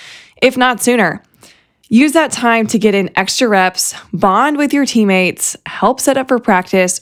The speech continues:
or whatever you can find yourself doing in that early time. If you make time to put in just a little extra work every week and you're consistent with it, you're getting in so many reps that most don't. And if your coaches even see that you're putting in the extra work on yourself,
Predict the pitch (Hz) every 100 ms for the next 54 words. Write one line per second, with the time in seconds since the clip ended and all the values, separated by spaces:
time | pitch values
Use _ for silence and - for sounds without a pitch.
0 | - 214 220 247 - 226 254 269 254 254
1 | 233 214 208 214 208 233 220 240 185 165
2 | - 180 180 175 190 196 - 196 - -
3 | _ _ _ _ - 226 269 269 320 277
4 | 240 233 208 233 214 202 190 196 - 175
5 | 170 202 240 - 196 - 190 165 71 -
6 | - - 175 196 190 226 208 170 151 -
7 | 180 185 185 170 - 170 - 220 247 277
8 | 285 285 _ _ _ _ - 233 226 262
9 | 277 269 - - 247 262 285 294 214 202
10 | 190 - - 202 - 185 202 - 185 175
11 | - _ _ _ _ _ _ _ _ -
12 | - 220 208 233 226 262 254 240 190 175
13 | 175 175 175 170 - 180 202 175 175 170
14 | 156 151 - 170 156 156 165 160 165 156
15 | 170 226